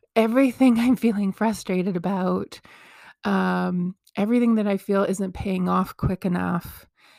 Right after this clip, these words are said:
that I'm trying to let go, that is just my own unconscious perception about what's happening." Um,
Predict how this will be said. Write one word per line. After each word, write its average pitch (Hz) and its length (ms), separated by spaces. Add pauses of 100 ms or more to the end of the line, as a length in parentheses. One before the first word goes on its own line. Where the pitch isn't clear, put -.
(180)
that 180 120
I'm 185 120
trying 190 220
to 185 60
let 180 160
go, 180 380
that 202 280
is 254 160
just 214 340
my 196 260
own 190 260
unconscious 185 640
perception 180 880 (500)
about 196 280
what's 202 200
happening." 240 540 (1000)
Um, 190 360